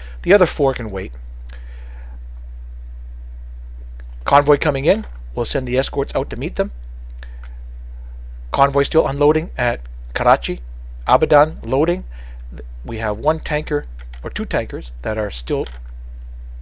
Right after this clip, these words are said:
let's make sure we load them. These guys are half loaded, so they might as well wait. Nothing new at A-, Aden. No additional reinforcements. No additional ships.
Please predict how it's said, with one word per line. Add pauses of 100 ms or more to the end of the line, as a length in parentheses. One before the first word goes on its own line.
(440)
let's
make
sure
we
load
them. (2000)
These
guys
are
half
loaded,
so
they
might
as
well
wait. (1000)
Nothing
new
at
A-,
Aden. (180)
No
additional
reinforcements. (400)
No
additional
ships.